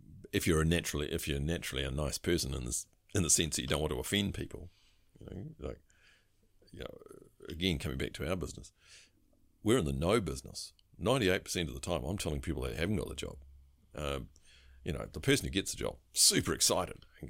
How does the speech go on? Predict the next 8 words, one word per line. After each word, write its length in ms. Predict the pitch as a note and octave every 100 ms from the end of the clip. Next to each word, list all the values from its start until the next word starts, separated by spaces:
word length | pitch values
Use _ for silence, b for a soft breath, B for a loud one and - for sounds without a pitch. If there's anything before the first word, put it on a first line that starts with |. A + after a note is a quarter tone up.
| G1+
et 80 | -
cetera. 340 | - C2+ - G1+ - - _ _ _ _ -
Wonderful. 380 | G#2 E2+ - - B B B
Numbers 360 | A2 C3 F#2 -
two, 280 | - A#2+ F#2+
three, 280 | - G2+
and 140 | E2 D2
four, 440 | - G2+ D2 -